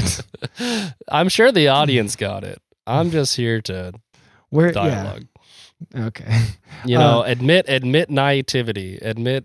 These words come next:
Speaker 2: ignorance. That's what I'm doing right here.
Speaker 1: Well, and to your, and to be fair, it wasn't in the outline either. It's, it's just, you know,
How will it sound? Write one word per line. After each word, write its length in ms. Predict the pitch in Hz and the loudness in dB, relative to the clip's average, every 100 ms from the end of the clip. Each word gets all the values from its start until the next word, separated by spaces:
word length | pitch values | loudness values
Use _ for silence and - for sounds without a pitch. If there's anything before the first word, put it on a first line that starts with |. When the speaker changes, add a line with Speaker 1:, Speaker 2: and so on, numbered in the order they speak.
| - | -8
Speaker 2:
ignorance. 640 | 123 107 95 92 - - - - | -8 -6 -6 -8 -10 -10 -14 -10
That's 200 | 110 110 | -6 -4
what 80 | 110 | -2
I'm 100 | 104 | -2
doing 160 | 101 92 | -4 -6
right 140 | 90 | -8
here. 240 | 95 92 - _ _ _ _ _ _ _ | -10 -10 -14 _ _ _ _ _ _ _
Speaker 1:
Well, 220 | 147 147 143 | 0 2 2
and 200 | 156 143 | 0 0
to 120 | 151 | 2
your, 160 | 151 156 | 2 0
and 280 | 127 120 120 | -4 -4 -6
to 180 | - 143 | -8 -6
be 120 | 127 | -4
fair, 280 | 123 139 131 | -4 -2 -2
it 80 | 104 | -2
wasn't 280 | 113 113 120 | -4 -2 0
in 40 | |
the 120 | 120 113 | 0 -2
outline 280 | 110 113 107 | -4 -4 -4
either. 280 | 95 92 | -4 -6
It's, 140 | 107 - | -8 -6
it's 180 | 107 - | -6 -4
just, 340 | 117 113 - | -4 -4 0
you 60 | - | 0
know, 200 | 92 | 0